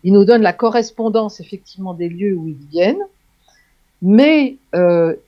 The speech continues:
on s-, on pourrait penser que, en fait, les petits gris et les grands sont quelque part sous terre, en fait. Ils ont des bases sous terre, et que, euh,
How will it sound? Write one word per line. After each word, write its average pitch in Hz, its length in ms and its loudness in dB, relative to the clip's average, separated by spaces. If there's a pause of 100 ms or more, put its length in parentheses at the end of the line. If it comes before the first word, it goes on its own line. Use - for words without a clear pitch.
(760)
on 208 100 -2
s-, - 360 -14
on 175 100 -8
pourrait 330 320 -2
penser 247 480 0
que, 226 180 2
en 190 140 2
fait, - 500 -4 (280)
les 202 200 0
petits 226 560 -4 (340)
gris 143 280 -8 (200)
et 175 120 2
les 165 140 2
grands 160 380 -4 (480)
sont 240 400 0 (640)
quelque 233 300 2
part 254 260 0
sous - 220 -20
terre, 143 340 -6
en 143 60 -20
fait. 135 320 -14
Ils 165 160 -12
ont 190 60 -4
des 170 120 -4
bases 202 360 -2
sous - 120 -18
terre, 160 380 -6 (920)
et 269 240 4
que, 247 460 2
euh, 180 300 -2